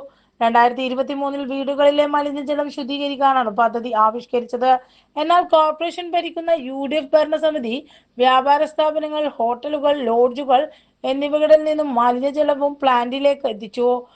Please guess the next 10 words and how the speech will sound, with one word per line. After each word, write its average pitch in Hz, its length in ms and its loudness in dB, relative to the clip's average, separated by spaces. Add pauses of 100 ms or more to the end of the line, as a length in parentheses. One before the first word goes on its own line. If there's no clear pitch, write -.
(220)
വൻകിട 226 460 2
വ്യാപാര 240 520 2
സ്ഥാപനങ്ങൾക്ക് 269 800 0
മലിനജലം 277 600 -4 (320)
ശുദ്ധീകരിക്കുന്നതിനുള്ള 294 1040 -2
സംവിധാനം 285 600 -4
ഒഴിവാക്കി 277 500 -2
നൽകാനാണ് 294 580 -2 (420)
കോർപ്പറേഷൻ 262 600 0
കൂട്ടിനിന്നത്. 240 720 -2